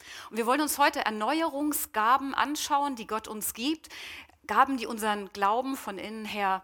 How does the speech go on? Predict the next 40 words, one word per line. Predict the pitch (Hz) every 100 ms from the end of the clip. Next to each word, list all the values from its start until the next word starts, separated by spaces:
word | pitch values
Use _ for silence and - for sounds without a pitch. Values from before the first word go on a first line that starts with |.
| -
erneuern. | 185 185 190 262 269 302 320 _ - - - - - - - _ _ _
Wir | 214
dürfen | 254 247 240
uns | 226 214
neu | 233 226
freuen. | - 214 277 311 302
Gott | 262 -
schenkt | 262 254
uns | 240 -
Gaben. | - 233 302 277
Und | 240
wenn | 254 254
dir | 285
noch | 294
gar | 277
nicht | 277 277
so |
bewusst | 254 226 330 466 277
ist, | -
wie | 220
Gott | 247 -
dich | 254
beschenkt | 240 - 240 269 294 269
hat, | 262
dann | 220 214 320 - - - -
lass | 240 285
das | 277 -
heute | 277 269
noch | 254
mal | 254
so | 247
ein | -
Augenöffner, | 240 330 311 - 247 247 226
Herzöffner | 226 285 - - - 220 202
sein. | 202 208 240 247 - -
Gott | 240 262 -
beschenkt | 202 - 240 247 277 - -
dich | 285 294 -
und | 220 226
mich. | 254 339